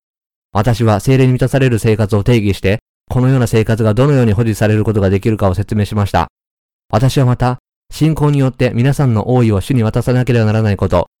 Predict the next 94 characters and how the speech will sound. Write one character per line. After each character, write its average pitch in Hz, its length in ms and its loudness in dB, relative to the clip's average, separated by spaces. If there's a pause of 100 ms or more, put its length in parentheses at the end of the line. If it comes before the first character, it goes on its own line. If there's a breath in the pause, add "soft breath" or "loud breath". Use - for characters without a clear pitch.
(180)
ま 107 120 -2
た、 110 200 0 (320)
信 139 220 0
仰 139 140 0
に 135 60 2
よ 131 60 2
っ - 20 0
て 123 100 0
主 147 100 -2
に 113 140 2
仕 - 140 -12
え、 92 180 0 (280)
聖 143 240 0
霊 147 100 4
に 143 100 2
満 139 80 0
た 139 100 2
さ 139 100 -2
れ 139 100 2
る 120 80 2
生 110 180 0
活 107 240 -2
を 98 220 0 (120)
保 143 100 0
持 127 120 0
し 123 80 -2
な 120 120 2
け 113 80 -4
れ 113 80 2
ば 101 60 0
な 101 80 0
ら 110 120 0
な 117 100 2
い 101 60 -4
と 101 100 0
い 101 80 0
う 95 80 -2
こ 107 100 -4
と 95 140 0
を 87 60 -2
説 107 220 -2
明 104 120 2
し 104 100 -2
ま 98 100 0
し - 60 -6
た。 87 180 -2 (640)
内 117 220 -2
に 139 80 0
宿 139 160 2
る 127 60 2
聖 107 200 0
霊 107 100 2
を 104 40 2
持 107 100 2
つ 104 100 -2
人 104 160 -2
に 98 100 0
対 101 200 0
し - 60 -14
て、 90 180 0 (340)
も 117 140 2
う 123 40 2
一 120 80 -4
度 120 100 2
申 113 160 2
し 113 40 -6
上 117 100 0
げ 107 80 -2
て 98 60 -2
お 95 60 -2
き - 80 -6
ま 95 140 0
す 98 80 -8
が、 92 160 -2 (340)
新 143 320 0
し - 80 -6
く 117 100 -2
生 107 40 2
ま 107 60 2
れ 107 80 0
る 107 60 -2
こ 110 100 -2
と 107 100 -2
は 87 180 -2
終 104 100 0
わ 117 80 2
り 123 60 2
で 123 120 2
は 104 60 2
あ 92 40 2
り 98 60 0
ま 98 120 0
せ 98 140 -2
ん。 85 80 -6